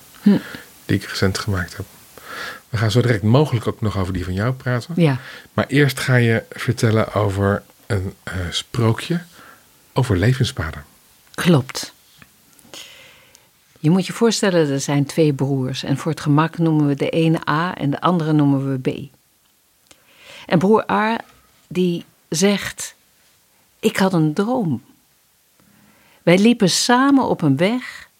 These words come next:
Speaker 1: en toen kwamen we op een kruispunt aan en daar stond een heilige man en die zei:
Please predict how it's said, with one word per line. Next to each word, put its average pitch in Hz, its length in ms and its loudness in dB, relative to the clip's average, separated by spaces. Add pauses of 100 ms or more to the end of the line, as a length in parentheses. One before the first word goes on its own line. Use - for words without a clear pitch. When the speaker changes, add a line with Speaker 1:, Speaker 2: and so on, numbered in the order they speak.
(140)
Speaker 1:
en 156 120 2
toen 175 120 -2
kwamen 226 380 2
we 190 60 2
op 139 160 -2
een 123 100 0
kruispunt 180 680 -4
aan 160 300 0
en 139 160 0
daar 156 240 0
stond 151 320 -2
een 127 120 0
heilige 139 360 -2
man 135 240 4
en 127 120 0
die 143 160 -2
zei: 147 420 -2